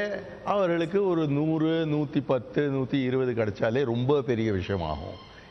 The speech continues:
எப்படி இருந்தாலும், அடுத்த பிரதமர் யார் வ-, இரு-, வரப்போறார் என்பது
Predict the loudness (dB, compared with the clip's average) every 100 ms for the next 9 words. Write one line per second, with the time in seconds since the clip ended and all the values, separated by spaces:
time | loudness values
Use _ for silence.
0 | -2 -2 0 0 0 0 2 2 0 -2
1 | 0 0 0 0 0 2 0 2 2 0
2 | 0 2 2 2 2 2 2 0 2 2
3 | 4 2 2 0 2 2 2 2 2 2
4 | 2 0 -2